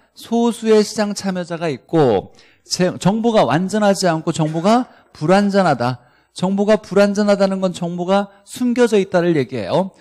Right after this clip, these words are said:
숨겨져 있으니까 거래할 때 정보를 알려고 돈을 쓴다. 정보 비용이 있다라는 얘기였고, 재화가 동질하지 않고 개별적이고 진태가 자유롭지 않고 어렵다. 이렇게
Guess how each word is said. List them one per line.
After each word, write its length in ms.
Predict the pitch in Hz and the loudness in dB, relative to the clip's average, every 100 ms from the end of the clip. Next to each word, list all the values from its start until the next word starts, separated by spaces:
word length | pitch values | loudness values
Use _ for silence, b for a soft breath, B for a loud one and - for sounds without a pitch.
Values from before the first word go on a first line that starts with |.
| b | b
숨겨져 460 | - 240 240 247 233 | -12 -4 0 2 2
있으니까 440 | 226 214 214 202 | 0 -4 -6 -4
거래할 480 | 196 165 175 190 185 | -6 -2 0 4 2
때 140 | 180 165 | 2 -4
정보를 460 | - 180 185 190 | -4 -8 0 2
알려고 360 | 160 147 165 156 | 4 2 0 -2
돈을 520 | - 170 220 285 277 b b | -2 0 2 2 0 b b
쓴다. 540 | - 233 214 175 156 - b | -6 -2 0 0 -2 -4 b
정보 300 | - 160 170 | -10 -2 -2
비용이 280 | 156 165 127 | 0 -2 0
있다라는 840 | 156 - 90 127 208 - 117 147 | -4 -4 -2 0 -2 -4 -6 -4
얘기였고, 580 | 123 101 92 - 196 214 b b b | -6 -6 -10 0 0 0 b b b
재화가 420 | - 180 208 214 | -2 0 2 2
동질하지 600 | 208 185 196 208 208 202 | 0 -4 -2 2 2 2
않고 560 | 170 160 - 240 277 b b | 0 0 0 2 0 b b
개별적이고 1200 | - 160 175 208 196 160 120 101 98 113 185 233 - b b b | -2 0 4 4 4 2 -2 -4 -2 2 2 0 -8 b b b
진태가 520 | - 208 214 226 214 | -6 -4 -2 2 2
자유롭지 480 | 202 180 190 185 196 | 2 0 0 0 -2
않고 500 | 165 156 208 240 247 | -2 0 2 2 0
어렵다. 760 | - 127 160 151 _ 135 127 - | -2 0 0 -2 _ -6 -6 -10
이렇게 720 | - 131 131 - 95 135 214 | -8 -8 -8 -10 -4 0 0